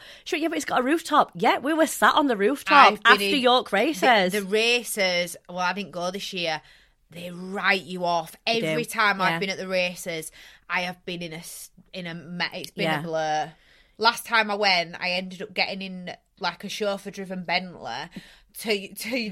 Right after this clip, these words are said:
Speaker 2: to York for a meal in, um, I can't remember what the restaurant was, with this guy.
Speaker 1: <laughs>
Speaker 2: I ended up having an argument with his brother or someone, and then he put me in a taxi back to Georgie's house because I was so
Speaker 1: <laughs>
Speaker 2: rude.
Speaker 1: Oh,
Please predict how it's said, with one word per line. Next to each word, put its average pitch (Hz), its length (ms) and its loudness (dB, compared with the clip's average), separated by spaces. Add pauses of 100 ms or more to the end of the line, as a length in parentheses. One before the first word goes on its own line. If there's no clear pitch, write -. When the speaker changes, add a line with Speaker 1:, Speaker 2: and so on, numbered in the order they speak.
Speaker 2:
to 269 160 -8
York 202 640 2
for 220 160 -4
a 208 60 0
meal 190 600 -2
in, 190 300 -8
um, 190 100 -6
I 175 1200 -12
can't 190 140 -8
remember 185 200 -10
what 190 120 -6
the 175 40 -14
restaurant 180 540 -6
was, 165 220 -4
with 185 80 -8
this 202 160 -12
guy. 185 560 4 (220)
Speaker 1:
<laughs> - 200 -14
Speaker 2:
I 220 180 4
ended 233 220 -2
up 208 60 -14
having 220 240 -2
an 208 80 -4
argument 240 560 0
with 233 140 -10
his 220 140 -8
brother 226 460 -2
or 202 220 2
someone, 202 480 -8
and 202 100 -8
then 220 80 -4
he 247 60 -10
put 240 240 -6
me 233 120 -6
in 226 60 -4
a 247 60 -4
taxi - 480 -4
back 202 240 -2
to - 100 -14
Georgie's 240 480 0
house 247 340 -2
because 320 300 -6
I 240 120 -4
was 269 140 -2
so 247 280 4
Speaker 1:
<laughs> - 0 -
Speaker 2:
rude. 240 480 -2
Speaker 1:
Oh, 330 100 -2